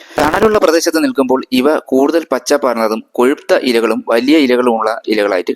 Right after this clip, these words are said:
കാണപ്പെടും. എന്നാൽ ഇത് വെയിലത്ത് നിൽക്കുമ്പോൾ ഇവയുടെ ഇലകൾ വളരെ മെലിഞ്ഞതും കൂടാതെ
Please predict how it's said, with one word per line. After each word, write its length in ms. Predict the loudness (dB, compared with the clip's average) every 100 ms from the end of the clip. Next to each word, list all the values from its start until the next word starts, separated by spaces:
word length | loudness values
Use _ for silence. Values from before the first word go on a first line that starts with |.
| -4
കാണപ്പെടും. 360 | -4 -4 -4 -6 -4
എന്നാൽ 200 | -2 0
ഇത് 100 | 0 -2 -8 -20 -2 0
വെയിലത്ത് 340 | 2 0 0
നിൽക്കുമ്പോൾ 380 | -2 -2 -2 -4 -6 -20 -6 0
ഇവയുടെ 320 | 2 2 2 0
ഇലകൾ 260 | 0 -2 -4 -2
വളരെ 260 | -2 0 -2 -2 -2
മെലിഞ്ഞതും 380 | 0 0 -2 -4 0
കൂടാതെ 260 | 0 0